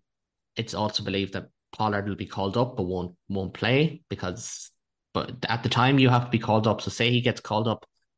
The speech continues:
post game today at half four, he's not officially in the squad until half four on Tuesday because there's a forty-eight hour stand down period.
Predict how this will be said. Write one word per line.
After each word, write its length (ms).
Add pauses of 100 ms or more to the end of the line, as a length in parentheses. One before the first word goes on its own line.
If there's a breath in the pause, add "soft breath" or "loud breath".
(140)
post 280
game 180
today 380
at 300 (520)
half 300
four, 380 (520)
he's 300
not 220
officially 600
in 140
the 80
squad 340
until 220
half 280
four 180
on 100
Tuesday 520
because 240
there's 140
a 60
forty-eight 480
hour 160
stand 300
down 160
period. 380